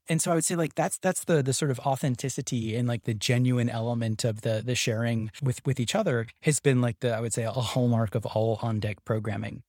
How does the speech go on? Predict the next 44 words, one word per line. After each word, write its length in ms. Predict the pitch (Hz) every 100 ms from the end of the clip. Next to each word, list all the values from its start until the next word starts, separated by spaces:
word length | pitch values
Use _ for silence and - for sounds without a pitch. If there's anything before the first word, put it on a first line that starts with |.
| -
And 160 | 156
so 80 | 170
because 320 | 156 - 285
of 100 | 269
that, 240 | 131 113 117
we've 140 | 135
been 140 | 123 127
able 240 | 127 127
to, 320 | - 131 123 120
you 80 | 123
know, 160 | 120
kind 260 | 113 135 127
of 60 |
scale 340 | 110 - 123 120
up 140 | 117
from 240 | - 123 117
one 240 | 120 127
program 600 | - 131 120 127 117 113
that 100 | 110
was, 220 | 120 127 -
that 100 | 123
was 140 | 117
going 160 | 123 117
incredibly 340 | 110 113 120
well 220 | 117 120
in 100 | 113
a 40 | 113
founders 360 | 170 180 127
program 480 | - 120 113 117 110 - - -
to 360 | 160 143 127 -
a, 100 | 131
a 80 | 151
series 440 | - 226 190 131
of 100 | 123
programs. 540 | - 120 110 113 - - _
And 180 | 151 139
so 160 | 160 143
when 160 | 139
you're 120 | 139
looking 280 | 147 151 151
at, 100 | 127 -
at 160 | 143 - -
growth 320 | 165 180 135
from, 360 | - 131 123